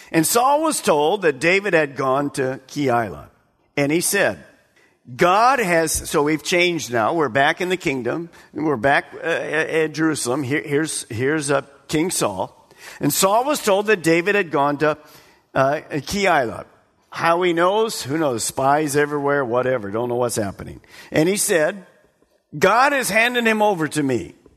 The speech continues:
For David has imprisoned himself by entering town with gates and bars." In other words, remember, he's, he's in this Keilah, which is walled city. So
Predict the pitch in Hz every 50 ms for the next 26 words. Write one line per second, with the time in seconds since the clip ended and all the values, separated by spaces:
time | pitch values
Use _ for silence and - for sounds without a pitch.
0 | _ _ _ _ _ _ _ _ _ _ _ 151 156 147 135 165 190 208 214 226
1 | 220 202 185 165 - 165 151 151 - 190 240 262 214 185 160 143 131 123 - -
2 | 127 135 175 160 - 156 131 135 - 151 165 185 220 240 247 269 269 247 - 165
3 | 151 135 127 120 127 143 147 143 147 127 110 104 135 131 123 135 131 - 160 147
4 | 147 165 170 165 139 104 101 107 135 196 220 196 156 117 110 120 151 147 135 165
5 | 151 151 131 117 117 123 151 139 - - 127 131 147 147 147 139 135 131 123 -
6 | - - 147 135 123 117 120 139 143 131 110 120 113 104 107 113 123 127 123 120
7 | - - 147 123 101 90 - - - - - - - - _ - - - 170 156
8 | -